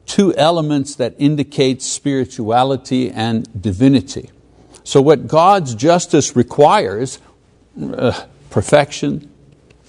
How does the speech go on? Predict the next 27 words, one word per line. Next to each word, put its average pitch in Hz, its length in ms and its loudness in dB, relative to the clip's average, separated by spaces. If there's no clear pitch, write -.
purity, 143 720 2
eternity, 143 840 0
man 151 580 8
can 135 220 2
never 147 260 4
supply, 151 720 2
well, 147 200 4
because 127 360 0
he's 123 260 2
doomed 147 420 2
to 123 100 -2
die 107 500 2
and 120 200 -6
he's 139 200 -4
impure. 165 680 -2
So 123 360 -2
it's 147 280 -2
not 165 200 0
within 180 440 2
man 135 280 4
to 135 220 2
offer 175 380 2
to 170 120 -4
God 135 500 2
what 120 160 2
is 113 180 -2
necessary 117 840 2